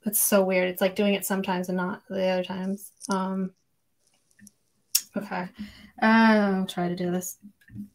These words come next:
Maybe if, I'm gonna try to mute you while I talk and see what, if that helps. Okay. Um, all right. So, yeah, I think that helps.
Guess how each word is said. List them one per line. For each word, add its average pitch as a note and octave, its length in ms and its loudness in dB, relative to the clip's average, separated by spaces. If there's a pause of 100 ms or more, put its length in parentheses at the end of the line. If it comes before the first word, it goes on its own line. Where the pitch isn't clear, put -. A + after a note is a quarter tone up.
Maybe A3 240 0
if, G3+ 180 -4
I'm G3+ 200 -2
gonna G#3+ 80 4
try G#3 160 -2
to F3+ 60 0
mute F3+ 220 -2
you F#3 140 -4
while F#3+ 100 -4
I F#3 100 -4
talk F#3+ 340 -8
and G3+ 100 -4
see G3+ 160 -8
what, F#3 80 -8
if G3+ 140 -8
that G3+ 140 -8
helps. - 500 -14 (1600)
Okay. F#3 440 -2
Um, G#3+ 520 6 (300)
all G#3+ 60 6
right. F3+ 220 4
So, F#3 440 -2 (680)
yeah, G3 160 0
I F#3+ 40 0
think G3 180 -2
that G3 100 -2
helps. F4 220 -6